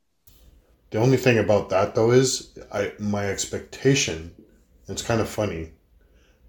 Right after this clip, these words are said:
the expectation was for them to just run away with the division, but I actually like the fact that even though they did face a lot of the adversity, they were still finding ways to win games. That bad goaltending came off. Tavares and Nylander stepped up.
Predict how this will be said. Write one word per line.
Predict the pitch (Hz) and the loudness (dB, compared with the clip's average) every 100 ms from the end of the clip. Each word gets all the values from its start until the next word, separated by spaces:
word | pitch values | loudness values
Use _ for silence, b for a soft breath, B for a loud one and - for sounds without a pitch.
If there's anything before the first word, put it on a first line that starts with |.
| _ _ - | _ _ -18
the | - 104 | -6 -4
expectation | 98 110 - 143 143 127 104 | -2 -4 0 4 4 4 4
was | 101 107 | 2 2
for | 101 | -2
them | 92 90 | -6 -8
to | - | -10
just | 85 87 80 | -10 -10 -8
run | 85 92 | -6 -6
away | 87 87 | -4 -6
with | 85 85 | -6 -8
the | |
division, | 80 78 85 92 117 120 B B B _ _ - | -12 -10 -10 -6 -8 -10 B B B _ _ 0
but | 101 - | 0 0
I | 95 90 | -4 2
actually | 107 117 - 117 110 | 4 4 2 0 0
like | 98 101 101 | 0 0 -2
the | 92 | -8
fact | - 101 95 - | -4 -2 -2 -4
that | 90 80 - | -6 -6 -8
even | 107 107 113 | -6 -2 0
though | 104 98 | 2 2
they | 90 | -2
did | 82 104 - | -4 -6 -6
face | 95 95 98 | -4 -4 -4
a | |
lot | 85 92 90 | -2 -2 -2
of | 90 | -6
the | 92 | -10
adversity, | 85 85 90 - 107 | -10 -8 -4 -2 -2
they | 110 95 | -2 -2
were | 87 92 107 | -4 -2 0
still | 113 - 101 | 0 -2 -4
finding | - 95 90 90 87 | -4 -8 -8 -8 -6
ways | 87 85 - | -6 -6 -8
to | - | -8
win | 82 82 85 82 | -8 -8 -10 -8
games. | 87 82 71 - - | -8 -8 -10 -12 -6
That | 95 - | -6 -6
bad | 98 104 104 | -2 0 0
goaltending | 98 95 101 117 113 107 | -2 -4 0 0 0 0
came | 113 113 | 0 6
off. | 120 143 139 - - _ | 6 6 2 -12 -20 _
Tavares | - 101 104 104 - | -4 2 4 4 0
and | 101 95 | -2 -2
Nylander | 98 95 90 87 80 | -2 -2 -4 -8 -6
stepped | - - 95 - 90 | -6 -4 -6 -6 -8
up. | - - | -8 -16